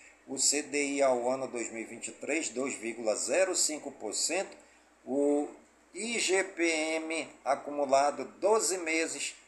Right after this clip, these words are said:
um vírgula oitenta e seis centavos. I G P M ao mês,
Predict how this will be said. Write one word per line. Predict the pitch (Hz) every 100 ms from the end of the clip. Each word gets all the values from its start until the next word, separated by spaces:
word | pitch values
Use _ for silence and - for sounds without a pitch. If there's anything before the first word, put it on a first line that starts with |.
| _ _ _ _ _ _ -
um | 170 226 220
vírgula | - 139 170 165 156 165 160
oitenta | 156 - 135 131
e |
seis | - 127 131 127 - - - _ _ _ -
centavos. | - 147 156 123 92 90 90 98 117 - _ _
I | 123 143
G | 123 135
P | 131 110
M | 110 120 170 196 196 - - -
ao | 110 120
mês, | 117 143 160 165 -